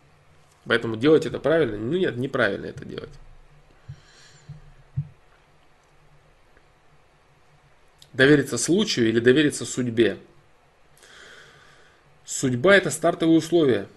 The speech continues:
Не устану об этом повторять. А случаю доверяться, это значит, э, действовать наобум. Ш-, что нужно сделать? Нужно либо довериться своей совести,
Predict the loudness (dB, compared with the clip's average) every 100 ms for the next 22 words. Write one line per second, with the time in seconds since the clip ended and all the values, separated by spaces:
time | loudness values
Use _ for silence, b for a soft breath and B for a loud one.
0 | _ _ _ -18 -6 -4 -4 -4 -2 0
1 | 0 0 -2 -4 -2 -2 0 -4 -10 _
2 | _ _ _ _ _ _ _ _ _ _
3 | _ _ _ _ _ -2 -2 0 0 2
4 | 2 2 4 6 8 6 4 -2 -2 -2
5 | 0 -2 -4 -6 -2 0 0 -2 -8 -14
6 | -20 -20 -20 -20 -20 -20 -20 -20 -20 _
7 | -20 -12 0 2 2 0 4 6 6 8
8 | 6 6 2 -14 _ -20 B B B B
9 | B B -14 -16 -16 -16 -14 0 4 6
10 | 4 4 2 4 4 4 0 2 4 4
11 | 4 6 8 8 6 -2 0 2 2 4
12 | 6 6 2 -6